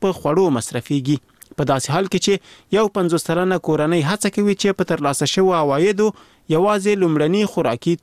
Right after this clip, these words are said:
توکي راونیسي. په دې ارزونه کې دا هم راغلي چې هرو لسو افغان کورنیو کې نهه یې په کافي اندازه خواړه نه لري. ارزونه کې لیکل شوي، هغه کورنۍ چې مشري یې ښځو ته ور په غاړه ده، سختې اغېزمنې شوي او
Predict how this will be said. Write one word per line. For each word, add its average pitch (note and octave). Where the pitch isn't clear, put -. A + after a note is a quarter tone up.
توکي C#3
راونیسي. B2+
په D#3+
دې D#3
ارزونه D3
کې C#3+
دا C#3
هم D3+
راغلي F#3+
چې -
هرو F#3
لسو F3+
افغان D#3
کورنیو E3+
کې G3+
نهه F#3
یې C3+
په -
کافي E3+
اندازه E3+
خواړه B2
نه D#3
لري. C3
ارزونه C#3+
کې D3
لیکل C3+
شوي، G#3
هغه G#3
کورنۍ D#3+
چې D#3
مشري D#3+
یې F3
ښځو F3
ته E3+
ور C#3+
په C#3+
غاړه F#3+
ده، F3
سختې G3+
اغېزمنې C3+
شوي B2+
او C#3+